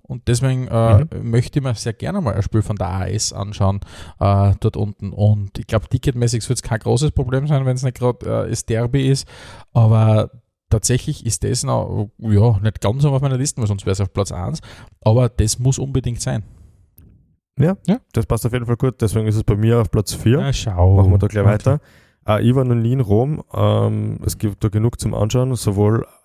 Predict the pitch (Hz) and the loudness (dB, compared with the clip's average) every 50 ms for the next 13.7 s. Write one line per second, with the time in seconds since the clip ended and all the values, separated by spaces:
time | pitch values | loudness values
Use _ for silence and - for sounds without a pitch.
0 | _ _ - 98 101 107 107 110 - - 107 110 113 113 - - 104 87 95 101 | _ _ -4 -4 -2 -2 -4 -6 -4 -2 0 2 2 0 0 -2 -2 0 0 -2
1 | 90 85 90 104 117 - - 123 120 127 127 127 - _ _ _ _ _ _ _ | -2 0 -2 -2 0 0 0 0 0 0 0 -2 -4 _ _ _ _ _ _ _
2 | _ _ _ _ - 101 101 101 98 - - 113 98 101 101 107 110 107 104 104 | _ _ _ _ 0 2 2 2 0 0 -2 -2 0 0 0 0 0 0 0 0
3 | 90 - - - 117 110 - - - 117 110 - - 104 92 98 92 98 98 - | -2 -4 -2 0 0 0 0 0 -2 -2 -2 -2 -4 -2 -2 -2 -2 -4 -4 -4
4 | 113 101 92 90 87 90 - - 113 101 - - 101 98 101 98 98 98 - - | -6 -4 -2 -2 -2 0 0 0 0 0 0 0 0 2 2 2 2 0 0 -2
5 | 101 - 98 92 - - 95 90 85 95 95 95 113 101 95 95 98 90 85 - | -4 -4 -6 -6 -4 -4 -4 -2 -2 -2 -2 -2 -4 -4 -2 -2 -4 -4 -4 -6
6 | - 90 - - - 101 98 95 90 - - 90 82 95 98 90 - - - - | -8 -8 -8 -8 -8 -4 -2 -2 -2 -2 -4 -6 -6 -8 -10 -10 -12 -16 -20 -20
7 | _ - 92 95 92 92 90 - _ 117 104 101 95 85 - - 107 - - - | _ -2 -2 -2 -2 -4 -10 -16 _ -4 -2 -2 0 0 0 -2 -2 -2 -4 -6
8 | 95 87 90 98 104 101 - - - 110 107 - 98 95 85 - 98 95 95 - | -6 -4 -2 -2 -2 -2 -4 -2 0 0 0 0 -2 -2 0 0 0 0 -2 -4
9 | _ _ _ _ _ _ _ _ _ _ _ _ _ _ _ _ _ _ _ _ | _ _ _ _ _ _ _ _ _ _ _ _ _ _ _ _ _ _ _ _
10 | _ - - - - 113 101 - 117 113 110 110 117 104 - 95 90 85 98 107 | _ -10 -6 -4 -4 -4 -2 -2 -2 0 0 0 0 -2 -2 -4 -4 -2 -2 -2
11 | 101 98 - 101 87 85 - - - - - - 117 117 - 175 - - - - | -2 -2 -2 -2 -2 -4 -8 -12 -18 -10 -4 0 2 2 2 0 -2 -6 -6 -4
12 | 123 104 - - - - _ _ _ _ - - 110 143 170 170 - - - 104 | -4 -4 -2 -4 -6 -8 _ _ _ _ -2 0 2 2 2 0 -2 -6 -2 0
13 | 107 107 123 135 131 127 120 - - - 120 135 127 - | 2 2 2 2 0 -2 -2 -2 0 0 0 0 -2 -4